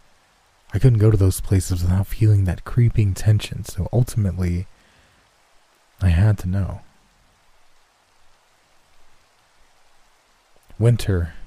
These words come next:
was just turning into spring again for the second time since that night with the turned mirror. I drank a bit too much beer, sat in my room with the windows open to let the chill air,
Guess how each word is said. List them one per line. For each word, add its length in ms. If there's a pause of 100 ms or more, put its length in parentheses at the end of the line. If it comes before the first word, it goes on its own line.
(100)
was 160
just 320
turning 340
into 160
spring 520
again 340
for 140
the 80
second 380
time 320
since 360
that 220
night 360 (400)
with 80
the 80
turned 420
mirror. 360 (1600)
I 60
drank 480 (260)
a 60
bit 240
too 160
much 320
beer, 380 (400)
sat 260
in 100
my 100
room 500 (160)
with 120
the 60
windows 580
open 420 (400)
to 80
let 220
the 80
chill 480
air, 400